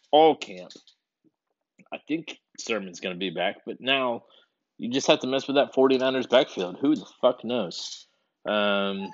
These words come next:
he's got three defenses on the squad. The Bucks, I, I, I thought when I was talking on the pod, I was like, "That's a pretty interesting choice to go against that loaded Cowboys offense." Yeah, they scored three points. An interception and a sack.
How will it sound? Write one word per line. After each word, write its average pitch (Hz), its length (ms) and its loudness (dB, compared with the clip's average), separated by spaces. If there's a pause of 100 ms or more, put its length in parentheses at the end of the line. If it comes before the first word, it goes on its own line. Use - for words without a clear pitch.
(140)
he's 143 240 2
got 233 240 4
three 202 220 -2
defenses 160 600 -4
on 85 140 -8
the 85 80 -8
squad. 87 500 -4 (560)
The - 200 0
Bucks, - 520 4
I, 117 180 -10 (120)
I, - 180 -8
I - 100 -12 (120)
thought 147 480 2
when 123 180 -6
I 120 80 -2
was 117 120 -6
talking 139 240 -4
on 135 80 -6
the 123 40 -6
pod, 139 300 0
I 139 60 0
was 123 100 -2
like, 117 120 -2
"That's 196 320 -4
a 247 40 -4
pretty 226 580 -6
interesting 190 720 -4
choice 151 500 2 (300)
to 139 100 2
go 147 140 6
against - 240 0
that 127 220 2
loaded 135 540 4
Cowboys 135 500 -2
offense." 117 500 -2
Yeah, 117 180 -4
they 117 140 -2
scored 135 320 2
three - 220 -8
points. - 480 -8 (400)
An 113 140 0
interception 120 720 0
and 82 120 -8
a 82 60 -10
sack. - 540 -6